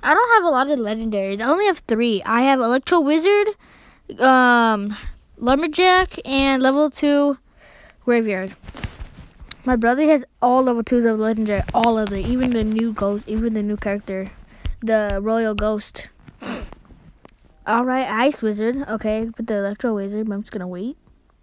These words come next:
<laughs> My brother's really good. And I'm barely, oh, you got to be freaking kidding me. But this could work. I'm just gonna put this right here.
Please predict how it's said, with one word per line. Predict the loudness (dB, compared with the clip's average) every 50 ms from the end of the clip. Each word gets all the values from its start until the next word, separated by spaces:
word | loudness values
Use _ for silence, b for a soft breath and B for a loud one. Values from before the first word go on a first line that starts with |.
| _ _ _ _
<laughs> | -20 -20 -20 -20 -20 -20 _ _ _ _ -20 -20 -20 -20 -20 -20 -20 -20 -20 -20 -20 -8 _
My | 0 0 2 2 2 0 0 -2 -4 -4 -4 -4 -4 -8 -14 -8
brother's | -2 0 0 2 4 2 2 0
really | -2 -2 -2 -2 -2 -2
good. | -4 -4 -4 -4 -2 -2 -4 -4 -6 -8 -12 -14 -20 -20 -16 -12
And | -8 -6 -4 -2
I'm | -2 0 2
barely, | 2 4 4 4 2 0 -2 -4 -6 _ _ _ _ _ _ _ -12
oh, | -8 -6 -6 -8
you | -8 -10 -14
got | -14 -14 -14
to | -16
be | -18
freaking | -18 -16 -16 -14 -16 -16 -16
kidding | -16 -18 -16 -16
me. | -18 -18 -18 B B B B B B B B B -6
But | -6 -6
this | -6 -6 -8
could | -12 -12
work. | -12 -12 -12 -12 -10 -8
I'm | -8
just | -6 -2
gonna | 0 0 2
put | 2 2 0
this | 0 0 -2
right | 0 -2 0
here. | -2 -2 -2 -2 -2 -2 -2 -6